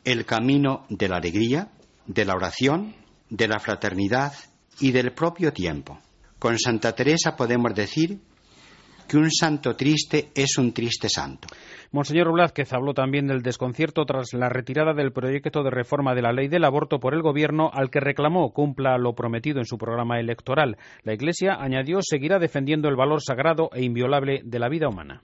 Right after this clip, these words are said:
Speaker 1: Con predilección queremos defender la vida de los más débiles, entre los que se encuentran los niños concebidos y no nacidos.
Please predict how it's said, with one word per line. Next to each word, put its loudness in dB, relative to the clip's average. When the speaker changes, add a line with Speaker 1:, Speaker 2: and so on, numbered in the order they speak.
Speaker 1:
Con 0
predilección 2
queremos 2
defender 0
la 0
vida 0
de 0
los -2
más 0
débiles, -2
entre 2
los 0
que -2
se 0
encuentran 2
los 2
niños 4
concebidos 0
y -2
no 2
nacidos. -8